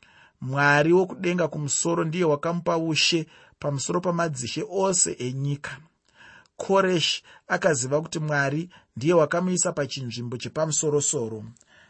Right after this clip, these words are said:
Handizivi kana madzimambo edu nhasi vachiziva kuti ndiMwari wakavaisa pazvinzvimbo zvoutungamiri.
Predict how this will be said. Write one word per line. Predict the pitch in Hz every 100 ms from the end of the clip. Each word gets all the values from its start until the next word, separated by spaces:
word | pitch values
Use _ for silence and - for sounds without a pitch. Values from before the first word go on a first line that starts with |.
| _
Handizivi | 120 143 185 147 180
kana | 190 180 156
madzimambo | 143 123 131 127 127
edu | 143 165 165
nhasi | 127 135 -
vachiziva | 160 135 165 123 127
kuti | 151 160
ndiMwari | 139 131 170 180 160 156 160 - - _
wakavaisa | - 135 165 175 170 165 170 165
pazvinzvimbo | 143 127 110 117 110 110 113 113 110 92 - _ _
zvoutungamiri. | 107 135 143 107 - 127 123 127 131 127 101 107